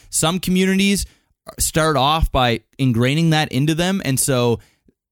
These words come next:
you go to some people's YouTube channels and they've got, like, five thousand likes and twenty-eight dislikes. Every single video is because they've been trained to do that.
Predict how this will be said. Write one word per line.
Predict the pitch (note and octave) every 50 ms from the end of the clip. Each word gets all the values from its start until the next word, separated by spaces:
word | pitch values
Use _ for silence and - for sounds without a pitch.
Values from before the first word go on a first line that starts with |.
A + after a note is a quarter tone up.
| _ _
you | D3+ C#3+ C#3+ D3
go | E3
to | D#3 C#3+
some | - - D3 C3+
people's | F3 D#3+ C3+ D3 B2 G#2+
YouTube | B2+ D#3 D3+ - D#3+ C3 -
channels | - C3 B2 B2 A#2 A2+ G2+ -
and | - B2+ B2
they've | B2+ A#2+ G2+
got, | G2 B2+ B2 - -
like, | A#2+ A2+ A2 G#2 G2 - - - - _ _ _ _ _ _ _ _ _ _
five | - D#3 D3+ D3 C#3+ -
thousand | E3+ D3+ C#3 C#3 B2 B2+ C3 B2
likes | A#2+ A#2+ A#2+ A#2+ A2+ - - B2+
and | A2+ G#2 F#2+ -
twenty-eight | - - D#3 D#3 D3+ D3+ C#3+ C3 C3+ C3+ - A#2+
dislikes. | A#2+ B2+ A#2+ - - A2+ F#2 F2+ D#2 - - - -
Every | D3 D3+ D3+ D3+ D#3+ D3
single | B2 - D3+ C#3 B2 A2+ G#2+
video | F#2 C3 C#3+ C#3 B2+ A2 G2+ G2
is | G#2+ G#2
because | G#2 C3 A#2+ - C#3+ A2+
they've | A#2 A#2+ G#2
been | G#2+ A#2+ A2
trained | - - D3 C#3+ C#3+ C#3+ C#3+ B2
to | G#2+
do | F#2 A#2 C#3 C#3+
that. | B2+ F#2+ F#2 - -